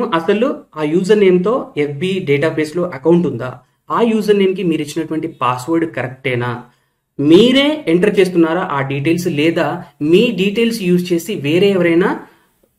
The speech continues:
మీ డీటెయిల్స్‌ని దొంగిలించి వేరే ఎవరైనా enter చేసి login అవుదామని try చేస్తున్నారా? ఓకే, so మీ యూజర్ నేమ్‌కి మీరు ఇచ్చినటువంటి పాస్వర్డ్ కరెక్టేనా? మీరు రీసెంట్‌గా లాగిన్ చేసినటువంటి డేటా ఏంటి? So ఇవన్నీ వెరిఫికేషన్ చేసుకొని,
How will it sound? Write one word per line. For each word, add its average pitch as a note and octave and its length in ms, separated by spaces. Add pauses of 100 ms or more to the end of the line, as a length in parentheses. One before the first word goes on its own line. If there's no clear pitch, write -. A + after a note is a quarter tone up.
(100)
మీ F#3+ 300
డీటెయిల్స్‌ని G#3+ 640
దొంగిలించి G3 540
వేరే E3 280
ఎవరైనా D#3+ 460 (280)
enter F3+ 400
చేసి G3+ 240
login D3 340
అవుదామని D3 400
try A#2+ 160
చేస్తున్నారా? B2 640 (760)
ఓకే, F3+ 280 (200)
so F3 80
మీ E3+ 140
యూజర్ G#3+ 360
నేమ్‌కి G3 240
మీరు E3+ 200
ఇచ్చినటువంటి F3+ 440
పాస్వర్డ్ C#3+ 440
కరెక్టేనా? B2 580 (280)
మీరు G#3+ 300
రీసెంట్‌గా G#3+ 580
లాగిన్ E3+ 420
చేసినటువంటి D#3+ 520
డేటా C3+ 400
ఏంటి? B2 480 (100)
So D3+ 40
ఇవన్నీ B3+ 600
వెరిఫికేషన్ G3+ 960
చేసుకొని, C3 600